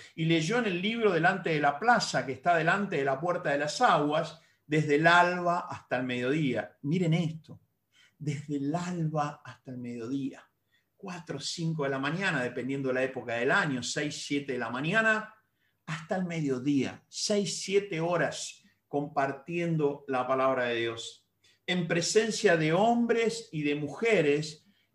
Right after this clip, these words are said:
y de todos los que podían entender, y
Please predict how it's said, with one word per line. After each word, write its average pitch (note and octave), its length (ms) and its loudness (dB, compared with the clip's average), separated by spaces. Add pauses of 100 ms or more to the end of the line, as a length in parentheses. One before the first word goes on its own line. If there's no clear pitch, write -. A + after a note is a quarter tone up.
y G#3+ 320 2
de F#3 440 4
todos F3+ 840 4
los D#3+ 320 2
que D#3+ 140 -2
podían F#3+ 960 0
entender, D3+ 1160 4 (1300)
y D#3+ 280 -2